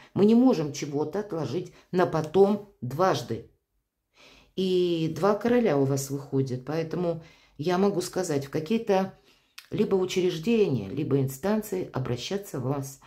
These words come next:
вам придется по тому или иному поводу. У кого-то это вопросы с банками, поскольку у нас выпадают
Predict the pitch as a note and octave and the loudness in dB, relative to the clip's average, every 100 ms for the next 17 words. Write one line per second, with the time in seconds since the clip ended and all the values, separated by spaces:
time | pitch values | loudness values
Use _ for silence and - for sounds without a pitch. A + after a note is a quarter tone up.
0 | _ C#3+ C3 - C3+ A2 C#3+ C3+ C3+ G3 | _ -4 -4 -4 -4 0 2 2 0 -6
1 | G3 _ _ G#3 E3+ C#3 C#3 F#3+ - _ | -6 _ _ -4 -2 0 0 -2 -10 _
2 | E3+ C#3 C3+ B2+ B2+ B2 - A#2+ F#2+ - | 0 4 4 4 2 0 -2 -4 -4 -10
3 | - - - C#3 G#3+ B3+ B3+ C#3+ C#3 C3 | -12 -12 -6 0 4 4 2 -2 -2 -2
4 | C3+ C3 - A#2+ A2 C#3 B2 C#3 F#3 F#3+ | -2 -4 -4 -8 -4 -2 -2 -4 -8 -8
5 | - - D#3+ D#3+ D3 C#3+ C3+ C3+ C#3 C3+ | -8 -6 -6 -6 -8 -8 -8 -8 -6 -2
6 | C3+ C3 | 0 0